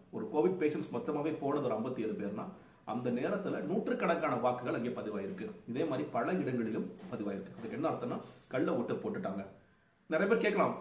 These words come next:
"இ வி எம்ல கள்ள ஓட்டு போட முடியுமா? பேப்பர்ல தானே முன்னாடி வந்து கடை-, கடைசியா வளைச்சு வளைச்சு குத்தம்." இந்த கள்ள ஓட்டு ப்ராசஸை நமக்கு சரியா புரிஞ்சுக்கணும். இந்த கள்ள ஓட்டு எப்படின்னு கேட்டீங்கன்னா, இப்போ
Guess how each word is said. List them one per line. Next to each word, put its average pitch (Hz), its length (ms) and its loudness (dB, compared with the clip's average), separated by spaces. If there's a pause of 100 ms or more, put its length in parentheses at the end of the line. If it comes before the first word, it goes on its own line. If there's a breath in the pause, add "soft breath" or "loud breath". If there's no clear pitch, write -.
(120)
"இ 220 60 2
வி 262 140 0
எம்ல 214 200 4
கள்ள 175 200 8
ஓட்டு 165 200 8
போட 151 220 8
முடியுமா? 117 340 2 (260)
பேப்பர்ல 208 340 6
தானே 180 140 4
முன்னாடி 160 320 6
வந்து 151 200 4
கடை-, 139 220 -2
கடைசியா 139 280 0
வளைச்சு 135 260 2
வளைச்சு 123 180 0
குத்தம்." 113 280 -4 (280 loud breath)
இந்த - 160 -4
கள்ள 226 180 8
ஓட்டு 185 240 8
ப்ராசஸை 185 320 6
நமக்கு 117 280 2
சரியா 127 200 2
புரிஞ்சுக்கணும். 113 420 0
இந்த - 120 -8
கள்ள 160 180 2
ஓட்டு 180 140 6
எப்படின்னு 147 300 2
கேட்டீங்கன்னா, 127 300 0 (460 loud breath)
இப்போ 156 180 2